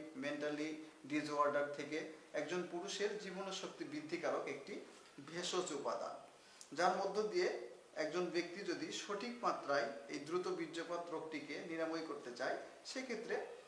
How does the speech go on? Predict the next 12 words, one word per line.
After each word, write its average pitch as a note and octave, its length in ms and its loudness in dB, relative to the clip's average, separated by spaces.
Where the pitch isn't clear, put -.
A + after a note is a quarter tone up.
সে F3 140 2
জিনসেং F3+ 500 2
ন্যাচারাল E3 420 4
মেডিসিনটি C#3+ 540 -2
সেবন C#3+ 360 0
করতে A#2+ 220 -6
পারে। - 180 -8
তো F3 80 2
এই F#3 100 6
জিনসেং A#3+ 400 2
ন্যাচারাল A#3 480 6
মেডিসিনের G#3 600 0